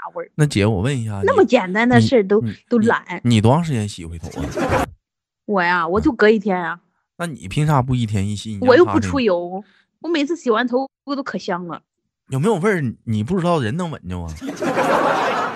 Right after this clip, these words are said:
Speaker 1: 哎呀，我每次我只要洗完头，从别人跟前一走，别人都会问我：“你擦啥香水了，这么香？”
Speaker 2: 你关键是你洗完头了，你有味儿，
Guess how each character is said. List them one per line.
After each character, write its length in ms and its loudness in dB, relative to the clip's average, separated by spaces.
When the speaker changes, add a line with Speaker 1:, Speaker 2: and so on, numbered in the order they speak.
Speaker 1:
哎 120 4
呀， 80 6
我 120 2
每 220 0
次 180 -4
我 160 0
只 100 -8
要 140 -2
洗 200 -8
完 160 -4
头， 120 -4
从 240 -6
别 160 -2
人 140 -6
跟 180 -6
前 160 -2
一 60 -4
走， 160 0
别 140 2
人 80 2
都 100 -4
会 120 -2
问 180 -2
我 120 -2
：“你 120 -4
擦 260 0
啥 100 -2
香 180 0
水 140 -2
了， 120 0
这 80 -6
么 100 -6
香？” 240 -2
Speaker 2:
你 100 2
关 220 0
键 160 0
是 120 -6
你 140 -2
洗 240 -2
完 180 4
头 280 2
了， 100 4
你 140 -2
有 120 -2
味 120 -4
儿， 80 -6